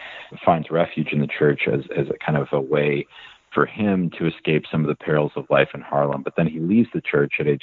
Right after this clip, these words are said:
seventeen. And, um, but I think he, he sort of is,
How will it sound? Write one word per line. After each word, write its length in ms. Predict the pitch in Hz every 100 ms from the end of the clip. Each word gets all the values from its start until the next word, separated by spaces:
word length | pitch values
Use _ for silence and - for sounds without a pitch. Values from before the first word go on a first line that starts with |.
| -
seventeen. 640 | 104 98 - - 69 65 _ _ _ _ _ _ -
And, 380 | 85 82 76 71 - - - -
um, 220 | - 76
but 140 | 73 82
I 80 | 82
think 160 | 107
he, 240 | - 87 -
he 140 | 87 -
sort 100 | 90
of 140 | 82 80 76
is, 240 | 85 76